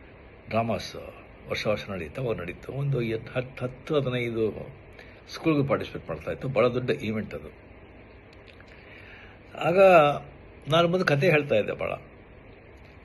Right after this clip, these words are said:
ಕ್ಲಾಸಲ್ಲಿ ಬಂದು ಟೀಚರ್ಸ್ ಬಂದು ಬರೋದು ಲೇಟ್, ಮಾ-, ಮಾಸ್ಟರ್, ಮಾ-, ಮಾ-, ಟೀಚರ್ಸ್ ಬರೋದು ಲೇಟ್ ಆಯ್ತು ಅಂತ ಹೇಳಿದ್ರೆ,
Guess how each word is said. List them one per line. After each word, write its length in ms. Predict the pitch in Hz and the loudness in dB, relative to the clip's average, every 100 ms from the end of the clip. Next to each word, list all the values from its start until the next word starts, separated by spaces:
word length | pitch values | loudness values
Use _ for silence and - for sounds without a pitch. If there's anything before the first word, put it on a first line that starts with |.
| - - | -10 -2
ಕ್ಲಾಸಲ್ಲಿ 320 | 131 135 117 | 0 0 -2
ಬಂದು 160 | 123 | -2
ಟೀಚರ್ಸ್ 240 | 107 120 120 | -4 -6 -6
ಬಂದು 120 | 113 | -6
ಬರೋದು 360 | 104 113 104 107 | -2 -4 -2 -4
ಲೇಟ್, 220 | 107 104 | -4 -4
ಮಾ-, 280 | 95 107 98 | -6 -4 -4
ಮಾಸ್ಟರ್, 280 | 107 - | -4 -6
ಮಾ-, 1000 | 98 - - 107 95 - 104 98 98 110 | -8 -10 -14 -12 -12 -12 -12 -10 -10 -8
ಮಾ-, 840 | - 104 104 107 - - - - - | -6 -6 -4 -8 -8 -14 -16 -16 -10
ಟೀಚರ್ಸ್ 320 | 113 107 - | -8 -8 -6
ಬರೋದು 320 | 101 - 87 | -6 -6 -4
ಲೇಟ್ 180 | 107 107 | -2 0
ಆಯ್ತು 180 | 104 95 | 0 -2
ಅಂತ 120 | - | -10
ಹೇಳಿದ್ರೆ, 480 | 107 - 160 151 | -10 -4 0 0